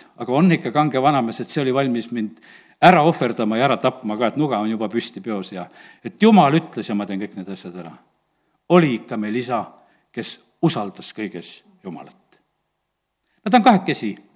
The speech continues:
tegelikult matmas. Abrahamil ju sünnib pärast veel poegi. Ta elab sada seitsekümmend viis aastat vanaks ja, aga Isak ja Ismael matavad oma isa.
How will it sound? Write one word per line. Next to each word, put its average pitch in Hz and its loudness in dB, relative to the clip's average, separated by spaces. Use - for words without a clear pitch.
tegelikult 120 -4
matmas. - -12
Abrahamil 175 2
ju 156 -2
sünnib 190 0
pärast 156 -6
veel 104 -8
poegi. 90 -10
Ta 180 -2
elab 160 -2
sada 135 -10
seitsekümmend 123 -6
viis 110 -10
aastat - -14
vanaks - -14
ja, - -20
aga 135 2
Isak - 0
ja 123 0
Ismael 110 2
matavad 95 -10
oma 92 -8
isa. - -16